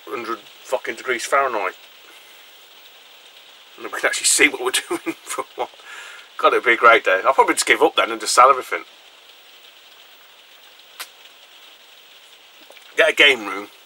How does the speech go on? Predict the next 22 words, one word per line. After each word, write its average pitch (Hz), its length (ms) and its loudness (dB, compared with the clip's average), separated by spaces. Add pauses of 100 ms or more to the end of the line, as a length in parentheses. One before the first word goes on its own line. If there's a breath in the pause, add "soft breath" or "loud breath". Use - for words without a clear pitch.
(760)
and 113 120 -8
do 123 80 2
a 120 60 0
retro 127 360 2
Dave 123 280 4
and 104 80 -12
just - 180 -4
sell 139 140 6
all 135 80 4
the 123 100 -6
game 135 340 2
stuff - 540 -6 (160)
and 110 100 -10
just 131 140 -8
put - 160 -4
fucking - 300 -6
pinball 127 440 -6
in 95 220 -10
there 98 100 -6
or 104 120 -4
arcade 127 420 2
machines. - 360 -12